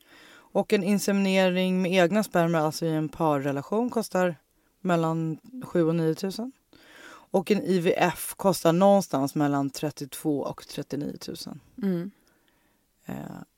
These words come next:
Speaker 1: på en svensk privat klinik.
Speaker 2: Mm. Men sen finns det ju såna här smarta paketlösningar.
Speaker 1: Ja, det är ju faktiskt väldigt vanligt i den här branschen.
Speaker 2: Ja,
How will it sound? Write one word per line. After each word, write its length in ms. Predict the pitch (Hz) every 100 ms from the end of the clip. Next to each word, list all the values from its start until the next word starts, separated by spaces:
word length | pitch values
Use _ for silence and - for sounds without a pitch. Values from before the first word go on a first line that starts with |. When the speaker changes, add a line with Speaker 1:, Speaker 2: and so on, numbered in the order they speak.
| -
Speaker 1:
på 220 | - - -
en 100 | -
svensk 520 | - - - - - -
privat 520 | - 160 - - - _
klinik. 500 | - 262 302 330 - - _ _
Speaker 2:
Mm. 380 | - 202 214 247 _ - - - -
Men 120 | 233
sen 200 | 262 254
finns 300 | 277 269 -
det 100 | 262
ju 140 | 254
såna 160 | 240 226
här 160 | 208 190
smarta 1000 | - - - 202 214 180 - - 190 294 -
paketlösningar. 920 | - 175 175 - 160 165 - 180 226 339
Speaker 1:
Ja, 360 | - 208 233 254
det 120 | 233
är 40 | 247
ju 60 |
faktiskt 220 | 226 214 175
väldigt 260 | 196 160
vanligt 400 | 165 208 190 220
i 40 | -
den 120 | 202
här 120 | 165
branschen. 680 | 139 165 147 143 - 147 151 - _ _ _ - 302
Speaker 2:
Ja, 260 | 196 202